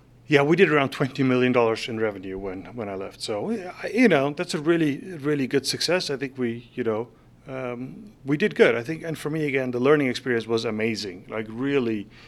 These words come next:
uh, I, I think, you know, I don't think Vivino would have been what it is now without Bullguard. Uh, and that goes both for Thijs and for me.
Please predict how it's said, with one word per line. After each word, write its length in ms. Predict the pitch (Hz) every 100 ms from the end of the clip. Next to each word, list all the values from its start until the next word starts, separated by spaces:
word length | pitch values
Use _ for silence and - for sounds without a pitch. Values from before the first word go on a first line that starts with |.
| - -
uh, 300 | 135 120 120 - - -
I, 100 | 160
I 120 | 147
think, 340 | 139 151 131 147
you 80 |
know, 200 | 120 104 - - - - - - -
I 140 | 147
don't 120 | 147 139
think 160 | 139
Vivino 280 | 123 131 139
would 160 | 117 120
have 120 | 107
been 240 | 123 113
what 160 | 117 113
it 80 | 117
is 180 | 113
now 480 | 104 107 120 147 135 - -
without 380 | 113 120 117 101
Bullguard. 480 | 113 113 101 92 95 -
Uh, 180 | 110 101 - -
and 140 | 123 123
that 140 | 123
goes 200 | 143 117
both 260 | - 127 117
for 140 | -
Thijs 400 | - 123 110 101
and 160 | 113 104
for 100 | 107
me. 200 | 98